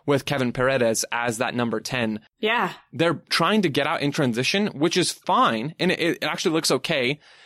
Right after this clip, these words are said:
Speaker 1: But then when they get in the final third, that speed is gone. And this is when they're sort of caught of two minds. The speed
Speaker 2: Right.
Speaker 1: is gone, and they're reliant on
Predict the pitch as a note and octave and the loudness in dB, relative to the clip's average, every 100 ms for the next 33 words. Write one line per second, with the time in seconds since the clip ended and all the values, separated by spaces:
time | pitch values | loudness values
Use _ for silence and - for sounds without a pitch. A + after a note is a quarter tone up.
0 | _ D#3+ E3 F#3 F#3+ D#3+ B2 C#3 D3 D3 | _ -2 2 2 4 2 2 0 2 0
1 | C#3 B2+ C3 B2 - B2 D#3+ - _ A#2+ | 0 0 0 0 0 2 2 -2 _ -6
2 | C3 - - D#3+ D#3 A#2+ G#2 A#2 B2 - | -4 -2 -4 -2 0 0 0 0 0 -2
3 | - _ _ C#3+ D3 D#3+ E3+ B2 C#3+ C#3+ | -10 _ _ 2 4 4 2 2 2 2
4 | B2+ C#3+ B2+ - C3+ A#2+ - C3+ B2 E3 | 2 2 0 0 -2 -2 -4 -2 0 0
5 | - - - - - - C#3 - G#3+ E3 | -2 -8 -10 -10 -20 -8 -4 0 0 2
6 | E3+ B2+ C3+ C3 - C3+ C3 A2+ A#2 A2+ | 2 2 0 0 -2 0 0 2 0 0
7 | A#2+ C3 A#2+ A2 - - B2 B2 A#2 | 0 0 -2 -4 -8 -4 0 0 -2